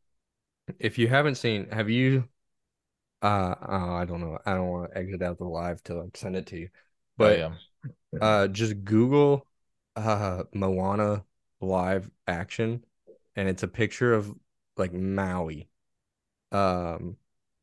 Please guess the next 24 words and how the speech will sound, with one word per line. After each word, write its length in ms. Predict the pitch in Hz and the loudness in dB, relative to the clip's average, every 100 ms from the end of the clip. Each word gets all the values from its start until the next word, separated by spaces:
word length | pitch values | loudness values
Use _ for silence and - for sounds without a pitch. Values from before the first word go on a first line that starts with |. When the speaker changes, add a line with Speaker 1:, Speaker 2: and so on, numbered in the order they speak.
| _ _ _ _ | _ _ _ _
Speaker 1:
and 300 | 117 110 110 | 2 2 2
it 80 | - | 0
is, 400 | 107 127 143 147 | 2 2 2 4
like, 300 | 143 135 - _ - | 4 4 -4 _ -2
honestly 800 | 101 101 107 104 120 117 110 104 _ _ _ _ _ | 0 2 0 0 4 4 4 0 _ _ _ _ _
frightening. 580 | - 98 90 82 80 85 _ _ _ _ _ _ _ _ _ _ _ _ _ _ _ _ - 175 - | -2 -2 -4 -10 -16 -16 _ _ _ _ _ _ _ _ _ _ _ _ _ _ _ _ -20 -20 -16
So 340 | - 120 98 101 | 4 6 6 6
I 120 | 113 | 4
don't, 300 | 113 117 - _ _ - | 4 4 0 _ _ -2
um, 540 | 107 101 95 90 92 - _ _ | 0 2 0 -2 -8 -12 _ _
I 60 | 110 | 4
wish 160 | 110 | 4
we 60 | 120 | 4
had 80 | 104 | 4
a 60 | |
way 140 | 95 90 | 2 0
to 80 | 90 | -2
share 260 | 90 80 | -6 -6
it, 180 | - - _ _ _ _ - | -8 -12 _ _ _ _ -10
'cause 120 | 98 | -4
that 100 | 95 | -2
would 140 | 95 | -2
be 100 | 95 | -2
really 240 | 92 90 | -4 -4